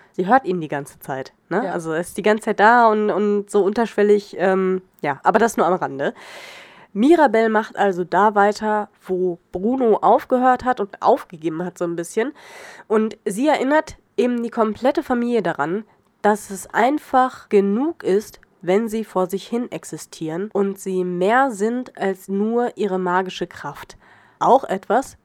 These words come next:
Speaker 1: was viele nicht verstehen. Du bist nämlich mehr als das, was du geben kannst.
Speaker 2: So ein bisschen eine inspirational Quote, ne?
Speaker 1: <laughs>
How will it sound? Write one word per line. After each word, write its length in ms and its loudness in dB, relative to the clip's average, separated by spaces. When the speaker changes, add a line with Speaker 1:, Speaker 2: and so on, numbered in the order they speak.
Speaker 1:
was 180 -2
viele 300 0
nicht 380 0
verstehen. 720 -2
Du 140 -2
bist 300 -6
nämlich 360 -2
mehr 580 2
als 380 -12
das, 380 -2
was 220 -12
du 140 -10
geben 360 0
kannst. 460 -10
Speaker 2:
So 120 -12
ein 100 -8
bisschen 300 -6
eine 80 -2
inspirational 760 -2
Quote, 500 0
ne? 260 -8
Speaker 1:
<laughs> 120 -10